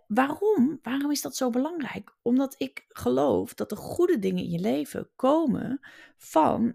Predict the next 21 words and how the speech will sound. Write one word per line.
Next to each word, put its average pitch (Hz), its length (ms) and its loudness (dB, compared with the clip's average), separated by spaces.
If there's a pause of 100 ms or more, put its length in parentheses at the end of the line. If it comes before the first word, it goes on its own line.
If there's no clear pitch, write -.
ergens - 520 -4
helemaal 220 600 0
voor - 160 -8
gaan. 233 460 -6 (440)
Van 214 440 0
doorzetten. 254 760 -2 (480)
Van 226 180 0
hard 208 360 -2
werken, 240 560 0 (260)
van 226 340 -2
commitment, 240 840 4
van 214 160 -4
vastberadenheid. 233 1300 -4 (200)
Hè, 233 180 4
van 233 340 4
doorgaan 254 460 2
terwijl 233 240 -2
iedereen 240 260 0
stopt, - 560 -6
twe-, - 280 -2
van 247 280 2